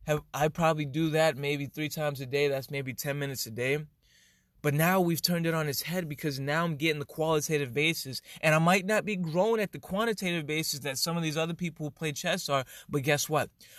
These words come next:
I'm qualitatively growing and consistently and simplistically getting there, guys. It's simple, I'm consistent, and I'm appreciative of the process.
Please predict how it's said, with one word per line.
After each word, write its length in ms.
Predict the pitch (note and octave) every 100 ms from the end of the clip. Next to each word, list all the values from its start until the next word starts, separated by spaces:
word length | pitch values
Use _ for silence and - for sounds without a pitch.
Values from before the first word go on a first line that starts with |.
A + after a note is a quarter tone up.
| -
I'm 140 | C3
qualitatively 880 | A#2+ D#3 D3 D#3+ C#3 D#3 D3+ C#3+ C3
growing 460 | A#2 C3 C#3+ B2+ A2 - -
and 180 | C#3 C3+
consistently 1120 | D3 C3 - - F#3+ F3+ - D3 B2+ B2+ A#2 - - -
and 160 | C#3 D3+
simplistically 1500 | - - D3 C3 _ - C4 A#3 - - E3+ - D3 C3 G#2+ _ _ _ - C3
getting 380 | D3 F#3 F3 E3
there, 180 | C3+ A#2
guys. 420 | B2+ C#3 E3 - - _ _
It's 180 | C#3 B2
simple, 520 | - F3 E3+ F3 F#3 - _ -
I'm 140 | C3+
consistent, 800 | - B2 - D#3+ E3 - F3+ E3 _ _ - -
and 100 | C3
I'm 120 | B2+
appreciative 560 | B2 - C#3+ C3+ C3 B2
of 100 | B2
the 60 |
process. 580 | A2 C3+ B2 - A2 G#2